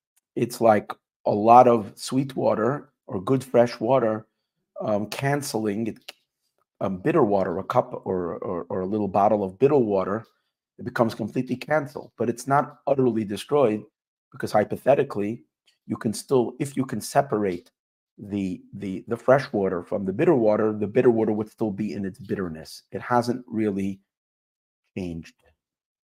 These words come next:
And that is because the way it worked over here is that one desire overpowered another desire.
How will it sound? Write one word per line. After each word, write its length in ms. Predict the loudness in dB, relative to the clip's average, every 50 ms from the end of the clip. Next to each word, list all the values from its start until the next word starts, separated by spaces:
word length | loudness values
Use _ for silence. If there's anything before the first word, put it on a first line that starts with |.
| _ _ -8
And 160 | -4 4 6
that 160 | 8 8 8
is 80 | 6 2
because 380 | -2 -6 -6 -4 -4 -2 -2
the 80 | 0 2
way 180 | 4 4 4
it 100 | 4 4
worked 340 | 2 0 0 0 0 -2 -4
over 140 | -4 -2 -2
here 240 | -2 -2 -2 -2 -4
is 100 | -4 -4
that 160 | -4 -4 -4
one 380 | -4 -4 2 2 2 2 2 0
desire 680 | 0 0 2 2 2 2 2 2 2 0 0 0 -2 0
overpowered 840 | 2 2 2 2 2 -2 -2 -2 0 2 4 4 4 4 2 0 -2
another 460 | -4 -4 -2 -2 -2 0 0 -2 -2
desire. 600 | -2 -6 -8 -6 -4 -4 -4 -4 -4 -8 -14 -18